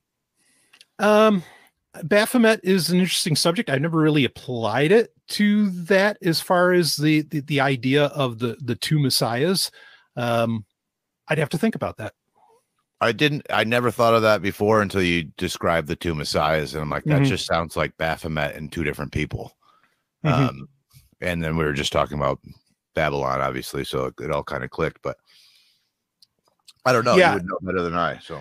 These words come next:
Speaker 1: Yeah, well, I mean, I'll say quick. I mean, I've always attributed the Baphomet more to the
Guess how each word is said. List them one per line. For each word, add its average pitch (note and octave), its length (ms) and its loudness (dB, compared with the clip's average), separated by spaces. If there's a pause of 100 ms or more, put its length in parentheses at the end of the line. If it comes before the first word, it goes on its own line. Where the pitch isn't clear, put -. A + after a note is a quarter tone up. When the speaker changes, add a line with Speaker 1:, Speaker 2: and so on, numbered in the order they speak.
(100)
Speaker 1:
Yeah, G#3+ 240 4
well, A3 200 6
I G#3+ 80 0
mean, A3+ 140 4
I'll G#3 240 2
say A#3 180 4
quick. - 360 0
I F3+ 80 -6
mean, F3 120 2
I've F3 140 4
always F3+ 200 4
attributed E3 600 0 (200)
the C#3 560 0
Baphomet D#3+ 540 -2 (180)
more C#3+ 280 0
to D3 600 0
the B2 360 -2